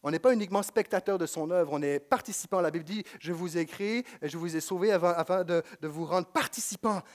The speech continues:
à mon œuvre. » Non seulement Dieu n'est pas responsable des injustices qui se passent sur la terre, mais il s'attend à ce que son Église prenne sa responsabilité en portant secours à son prochain.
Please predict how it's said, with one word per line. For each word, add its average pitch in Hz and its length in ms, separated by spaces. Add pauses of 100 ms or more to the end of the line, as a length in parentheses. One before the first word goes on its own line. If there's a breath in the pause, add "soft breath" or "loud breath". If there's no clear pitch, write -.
(120)
à 165 100
mon 160 220
œuvre. » 143 400 (1400)
Non 254 160
seulement 214 500 (380)
Dieu 151 180
n'est 208 100
pas 214 240
responsable 202 560
des 160 200
injustices 208 560
qui 170 140
se - 120
passent 180 300
sur 170 80
la 151 100
terre, 170 240
mais 165 140
il - 20
s'attend 160 260
à 170 40
ce - 80
que 147 80
son 139 240
Église 170 480 (260 loud breath)
prenne 170 220
sa 143 140
responsabilité 147 960 (520 soft breath)
en 127 80
portant 127 300
secours 131 340
à 123 60
son 117 140
prochain. 117 260